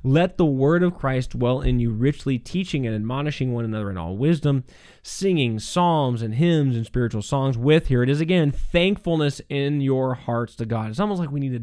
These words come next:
double dose of thankfulness whenever we read, <laughs> whenever you read a scripture, it's like, "Give thanks." Oh, by the way, give thanks. Verse seventeen, "And whatever you do in word or deed, do everything in the name of the Lord Jesus, giving thanks to God and,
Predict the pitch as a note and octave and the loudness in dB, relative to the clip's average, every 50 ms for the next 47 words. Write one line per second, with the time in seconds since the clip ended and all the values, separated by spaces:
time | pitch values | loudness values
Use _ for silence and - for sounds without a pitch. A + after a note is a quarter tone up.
0 | G#2+ A#2+ A#2+ A#2 B2 A#2+ A#2 B2 A2+ A#2 A2 - G2 - - - A2 G#2+ G2 - | -4 -4 -4 -4 -4 -6 -6 -6 -6 -6 -6 -8 -10 -10 -8 -8 -8 -8 -8 -10
1 | - G2+ G2+ F#2+ F2+ - G#2+ G#2+ A2 A2+ A#2 A2+ A#2 A2 G#2 A2 A#2 A#2+ A#2+ - | -10 -10 -10 -10 -10 -10 -10 -8 -8 -8 -6 -6 -6 -6 -6 -6 -6 -6 -8 -10
2 | - - - A3+ G3 - C#3 C#3 - - A3+ G#3+ A3+ A3+ A3+ A3+ A3 F#3+ G3 F3+ | -12 -20 -18 -12 -4 0 2 4 4 6 6 6 6 6 6 6 4 6 6 6
3 | F3 D#3+ - - E3 D#3 - D3 B2+ B2 A2+ B2+ A#2+ A2+ - C3+ C#3+ C3+ - - | 6 6 4 4 2 2 2 2 0 0 0 0 0 0 0 0 -2 0 0 0
4 | C3 B2+ B2 - - C3 B2 G#2+ A2+ A2 A2 G#2+ G#2 G2 F#2 G2+ G2+ - - C#3 | 0 0 0 -2 -4 -4 -4 -2 -4 -4 -4 -6 -6 -6 -6 -6 -6 -2 0 0
5 | C3 A#2 - - - - - - - - - - - _ _ _ _ _ _ _ | 0 -2 -4 -10 -20 -20 -20 -20 -20 -20 -20 -20 -20 _ _ _ _ _ _ _
6 | _ _ _ _ _ _ _ _ _ _ - _ - - A#2 B2+ C3+ C3 - D3 | _ _ _ _ _ _ _ _ _ _ -20 _ -8 -4 -2 0 0 0 2 2
7 | C3+ B2 B2 A#2+ - - D#3 D#3 C#3+ C3+ - B2 B2 A#2 A#2+ A#2+ D3+ F3 F#3+ F#3 | 2 2 0 -2 -2 -2 -2 0 0 0 0 -2 0 0 2 2 0 2 2 2
8 | D3 B2+ A2+ B2+ A#2+ A2+ A2 A2+ G#2 F#2+ F#2 E2 G#2 A2+ A2+ A2+ A2 - - - | 0 2 0 0 -2 -2 -4 -6 -8 -8 -10 -10 -10 -10 -10 -10 -12 -14 -20 -20
9 | - - - A2 G#2+ A2 A2+ B2 B2+ B2 - A#2+ A#2 A#2 G#2 - A2+ A2+ A2 F#2+ | -18 -8 -2 0 2 2 2 2 0 0 0 0 0 0 -2 -4 -6 -4 -4 -2
10 | G2 G2+ G#2+ A2+ A2+ A#2 - - - - - - G#2 G2+ G2+ G2+ G#2 G2+ G#2 G#2 | -2 -2 -2 -2 -2 -4 -6 -8 -14 -20 -12 -8 -6 -4 -4 -2 -2 -2 -2 -4
11 | G2+ - G#2+ G2+ G2 F2+ G2+ G2 - - - _ _ _ _ _ _ - C3+ C3 | -4 -4 -4 -4 -2 -2 -4 -6 -6 -10 -16 _ _ _ _ _ _ 0 4 6
12 | E3+ D3+ D3+ C#3 B2 - C3+ B2+ A2+ - - A2+ G#2 A2 G#2 G#2 G#2 G2+ G#2+ G#2+ | 6 6 6 2 2 0 0 0 -2 -4 -6 -6 -4 -4 -4 -4 -6 -6 -6 -6
13 | G#2+ G#2+ | -6 -6